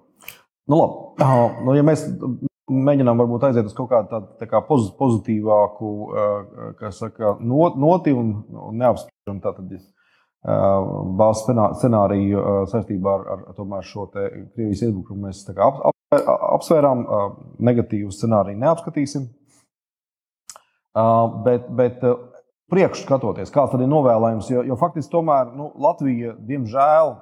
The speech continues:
es, es, kā saka, es pieturos pie tā paša uzskata, kas bija, uh, Val-, Val-, uh, Evaldam Valteram, kurš teica, ka latvieši ir īsti ne ārieši, un, principā, nu, esmu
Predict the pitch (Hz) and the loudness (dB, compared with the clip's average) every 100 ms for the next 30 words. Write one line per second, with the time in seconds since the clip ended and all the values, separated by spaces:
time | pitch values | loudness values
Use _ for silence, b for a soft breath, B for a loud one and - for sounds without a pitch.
0 | _ _ - 120 139 110 - _ _ _ | _ _ -16 -12 -8 -8 -10 _ _ _
1 | _ 107 - 110 131 131 117 110 104 - | _ -20 -10 -4 -2 0 0 0 -6 -16
2 | 110 - _ 139 - - 170 147 139 - | -16 -18 _ -6 -4 0 2 6 4 4
3 | 131 117 135 131 117 - 147 143 127 - | 0 2 2 0 -6 -6 -6 -2 -2 -2
4 | 107 117 113 110 - b b b - 117 | -4 0 0 -2 -6 b b b -6 -2
5 | 110 107 117 127 135 - 120 117 113 113 | 0 2 2 4 2 4 4 4 4 2
6 | - 139 131 107 107 160 160 131 113 110 | 2 4 4 2 2 2 0 -4 -6 -12
7 | 135 127 117 127 123 98 113 123 110 113 | -12 -8 -4 -4 -4 -10 -8 -10 -6 0
8 | 160 185 127 - 127 135 135 _ - 127 | 2 2 -2 -4 -8 -8 -12 _ -8 -6
9 | 135 117 | -6 -8